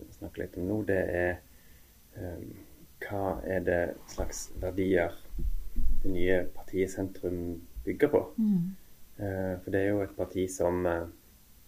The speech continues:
Speaker 1: som ikke liksom hører til noen av de, eh, politiske ideologiene som vi kjenner fra før fra andre
Speaker 2: Mhm.
Speaker 1: partier.
Speaker 2: Mhm.
Speaker 1: Eh, hva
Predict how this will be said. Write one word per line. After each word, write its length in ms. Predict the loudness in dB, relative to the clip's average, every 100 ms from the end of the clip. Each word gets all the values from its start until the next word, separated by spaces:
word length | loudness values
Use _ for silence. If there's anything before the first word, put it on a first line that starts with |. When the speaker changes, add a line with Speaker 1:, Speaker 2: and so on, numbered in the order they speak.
| -20 -20 -20 -20 -20 -18 -12 -10
Speaker 1:
som 160 | -6 -6
ikke 380 | -4 2 4
liksom 400 | 4 4 2 2 -4 -18 -8 0
hører 180 | 0 2
til 240 | 2 2
noen 280 | 2 2 0
av 120 | 0
de, 240 | 0 0 -2 -16 -20 -20 -20 -16
eh, 200 | -12 -10 -12 -18 -20 -20 -20 -20 -20 -20 -4
politiske 480 | 0 2 0 -2 0
ideologiene 720 | 4 4 6 8 8 8 4
som 320 | 4 2 2 -2
vi 80 | -2
kjenner 280 | 0 2 2
fra 120 | 2
før 200 | 2 2
fra 80 | 2
andre 160 | 4 6
Speaker 2:
Mhm. 60 |
Speaker 1:
partier. 320 | 6 4 2 0 0
Speaker 2:
Mhm. 320 | 2 2 -2 -10 -18 -20 -20 -16 -6
Speaker 1:
Eh, 560 | 0 0 0 -2 -4 -8 -10 -14 -18 -12
hva 560 | -6 -4 -4 -4 -6